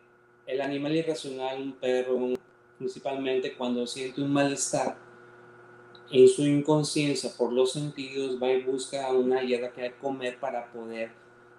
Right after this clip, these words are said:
desintoxicar su sistema y no tiene conciencia, pero ante el sentido, haz fiel a su necesidad. Nosotros como seres racionales a veces decimos, "No sé lo que me pasa", no, sí sabemos,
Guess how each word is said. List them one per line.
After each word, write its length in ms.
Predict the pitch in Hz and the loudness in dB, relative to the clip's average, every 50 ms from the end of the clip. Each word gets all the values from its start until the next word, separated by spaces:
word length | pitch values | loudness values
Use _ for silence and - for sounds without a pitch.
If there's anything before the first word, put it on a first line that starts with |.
| - - | -2 2
desintoxicar 1040 | 139 135 131 - - 139 135 135 - 127 - - - 123 - - 123 113 113 - | 4 4 4 2 0 -2 -2 0 0 0 0 0 -2 -2 -2 -2 -4 -6 -6 -6
su 200 | - - - 131 | -10 -10 -8 -8
sistema 580 | 127 - 127 - - - 143 139 131 127 113 - - - - - - - - - - - - - - - - - - - - - - | -8 -8 -8 -6 -2 0 0 2 2 0 -2 -4 -8 -20 -20 -20 -20 -20 -20 -20 -20 -20 -20 -20 -20 -20 -20 -20 -20 -20 -16 -8 -4
y 80 | 139 | 0
no 100 | 131 127 127 | 2 2 6
tiene 200 | 127 127 127 123 | 6 8 6 6
conciencia, 640 | - 120 117 113 - 135 135 135 127 - - - - - - - - - - - - - | 6 2 0 0 0 0 -2 -2 -2 -4 -8 -10 -14 -20 -20 -20 -20 -20 -20 -8 -2 2
pero 160 | 135 127 127 127 - - 127 | 6 6 6 6 4 0 -4
ante 200 | 131 127 131 127 | -2 0 0 0
el 60 | 123 | 0
sentido, 560 | - 131 127 123 127 139 143 147 175 175 - - - - - - - - - - - - | 0 -2 -2 -2 -2 0 0 2 0 0 -2 -8 -20 -20 -20 -20 -20 -20 -20 -20 -8 -4
haz 440 | 131 135 147 147 - - - - - | -2 -2 -2 -2 -4 -8 -10 -10 -4
fiel 200 | - 151 151 160 | 0 2 2 2
a 60 | 170 165 | 2 2
su 180 | - 147 135 127 | 0 -2 -2 0
necesidad. 580 | 127 127 - 123 - - 120 117 117 113 - - - - - - - - - - - - - - - - - - - - - - - - | 0 -2 -2 -6 -8 -6 -6 -8 -8 -10 -12 -16 -20 -20 -20 -20 -20 -20 -20 -20 -20 -20 -20 -20 -20 -20 -20 -20 -20 -20 -20 -18 -8 -4
Nosotros 480 | 139 139 131 - - - 165 160 - | -2 -2 0 0 2 4 4 2 2
como 200 | - 151 147 143 139 | 0 -2 -2 -2 -2
seres 240 | 151 143 143 147 | -2 0 0 0
racionales 1000 | 143 147 143 - 160 147 143 135 131 131 131 131 131 127 - - - - - - - - | 0 -2 -2 -2 -2 -2 -2 0 2 4 4 4 4 0 -4 -10 -14 -14 -18 -16 -10 -6
a 120 | 127 117 | -6 0
veces 300 | 117 127 120 123 139 131 | 0 0 0 0 0 -2
decimos, 420 | 131 127 127 - 131 127 131 127 | 0 0 0 0 0 2 2 2
"No 120 | 127 131 127 | 2 2 0
sé 100 | 131 139 | -2 -4
lo 140 | 139 131 131 | -4 -4 -2
que 60 | 127 | -2
me 120 | 123 123 | -2 -2
pasa", 380 | 120 - 127 127 123 - 113 110 | -4 -6 -8 -10 -10 -10 -10 -10
no, 160 | 117 110 107 - - - | -10 -10 -10 -14 -18 -20
sí 200 | - - 131 123 | -16 -14 -12 -6
sabemos, 800 | - - - 123 135 139 143 131 120 - - - - - - | -2 -2 0 2 2 0 0 -2 -4 -6 -10 -10 -12 -14 -18